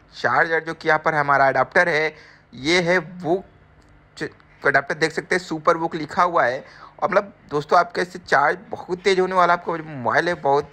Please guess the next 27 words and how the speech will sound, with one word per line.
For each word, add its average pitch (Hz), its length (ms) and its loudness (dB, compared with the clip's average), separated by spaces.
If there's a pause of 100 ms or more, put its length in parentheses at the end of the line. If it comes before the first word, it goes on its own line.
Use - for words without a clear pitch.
(100)
स्पीड 156 260 -10
से 196 100 -6
चार्ज 170 280 2
हो 156 120 -4
जाएगा। 120 420 0 (380)
और - 80 0
यहाँ 156 160 4
पर 208 100 -2
केबल 175 320 -2
हमारी 160 300 0
जो 160 140 -8
कि 156 120 -14
OnePlus 151 400 -4
की 160 120 -10
होती 147 340 -8
है, 160 60 -4
काफ़ी 151 340 -4
शानदार 135 400 -2
केबल 165 260 -2
होती 160 220 -6
है, 156 80 -12
जो 156 60 -10
कि 151 120 -14
रेड 143 200 0
कलर 160 200 0
में 160 140 -4
है। 135 220 -4